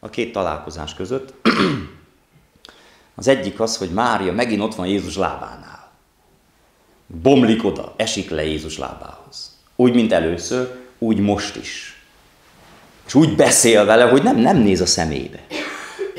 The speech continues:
Nem látja őt, hanem leborul a lábához, és mondja, „Ha itt lettél volna, nem halt volna meg a te szolgád.” Mikor, az, ez én testvérem, mikor Márta elmondja ezt, Jézus elkezd vele beszélgetni.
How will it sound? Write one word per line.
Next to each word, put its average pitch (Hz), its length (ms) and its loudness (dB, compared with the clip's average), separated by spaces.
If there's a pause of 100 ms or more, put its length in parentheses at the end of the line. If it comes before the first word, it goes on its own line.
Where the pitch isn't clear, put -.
(180)
Nem 151 200 2
látja 80 520 -2
őt, - 400 -6
hanem 98 200 -4
leborul 135 380 2
a 123 60 4
lábához, 87 540 0
és 101 140 -8
mondja, 107 520 0 (240)
„Ha 147 100 4
itt 180 120 4
lettél 143 320 0
volna, 123 200 -2
nem 123 200 -2
halt 85 200 -4
volna 80 220 -6
meg 71 160 -14
a 73 80 -14
te 80 100 -16
szolgád.” - 440 -12 (1300)
Mikor, - 580 2 (920)
az, 110 140 -4
ez 113 120 -2
én 110 140 0
testvérem, 82 500 -4 (460)
mikor 151 520 2
Márta 180 460 4
elmondja 147 460 6
ezt, 214 260 4
Jézus 226 300 4
elkezd 147 340 4
vele 139 200 6
beszélgetni. 95 920 0